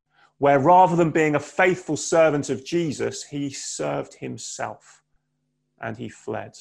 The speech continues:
So look at verse seven. The, the, the thought of Jesus' return is, uh, in judgment is still the context. Therefore,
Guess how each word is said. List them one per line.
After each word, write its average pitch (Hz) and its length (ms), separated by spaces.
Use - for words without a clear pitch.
So - 160
look 143 220
at 120 80
verse 117 280
seven. 107 320
The, 120 120
the, 131 160
the 135 140
thought 190 360
of 135 160
Jesus' 135 540
return 170 640
is, - 380
uh, 147 180
in 123 160
judgment 165 500
is 127 120
still 160 280
the 123 80
context. - 680
Therefore, 175 1200